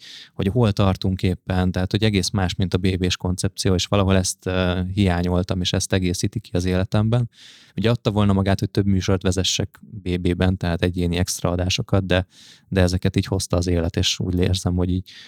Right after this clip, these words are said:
branding szempontjából, bevételszerzés szempontjából ezek nagyon jók, de ez a Brocasters kategóriába tartozik, hiszen Brocasters projektekként mentek. Tehát ilyen értelemben nem,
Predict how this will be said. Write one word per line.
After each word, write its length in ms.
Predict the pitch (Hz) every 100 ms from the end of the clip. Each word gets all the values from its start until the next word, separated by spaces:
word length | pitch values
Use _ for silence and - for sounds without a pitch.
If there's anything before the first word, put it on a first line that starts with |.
| _
branding 480 | 107 110 107 98 92
szempontjából, 1080 | - 95 87 92 90 92 87 87 90 87 87 110
bevételszerzés 1040 | - 101 104 98 92 90 95 92 90 90 87
szempontjából 720 | 90 87 - 90 - 87 90
ezek 180 | 90 87
nagyon 220 | 92 87
jók, 180 | 110 123
de 240 | 107 117 - - _
ez 120 | - 95
a 60 |
Brocasters 540 | 87 92 95 - 92 -
kategóriába 600 | 101 92 92 95 90 85
tartozik, 460 | 101 95 92 87
hiszen 260 | - - 90
Brocasters 500 | 90 - 98 - 101
projektekként 800 | - 87 87 - 92 - - 82 -
mentek. 360 | 98 90 107 104
Tehát 440 | - - - -
ilyen 160 | 110 95
értelemben 540 | 85 - 90 90 90
nem, 320 | 85 82 90